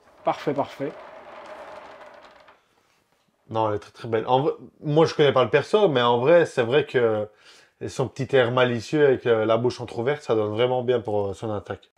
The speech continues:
Speaker 1: Ouais, c'est
Speaker 2: C'est, elle est très, très belle, celle-là.
Speaker 1: Celui qui veut une statue Poséidon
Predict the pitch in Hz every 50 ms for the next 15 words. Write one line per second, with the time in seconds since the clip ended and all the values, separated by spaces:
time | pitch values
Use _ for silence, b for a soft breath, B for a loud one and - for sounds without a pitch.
0 | _ - 170 185 196 - - - - 117 110 104 101 101 98 95 98 117 - -
1 | 120 113 107 104 104 101 101 98 98 98 98 98 98 98 98 98 92 - - 147
2 | - - 180 175 175 147 113 - 101 92 92 92 104 113 _ _ _ _ _ _
3 | _ _ _ _ - 165 160 185 160 - 175 147 151 160 160 160 147 143 139 127
4 | - - 175 160 - - 185 165 - 170 156 - - 160 160 156 147 160 160 151
5 | 139 120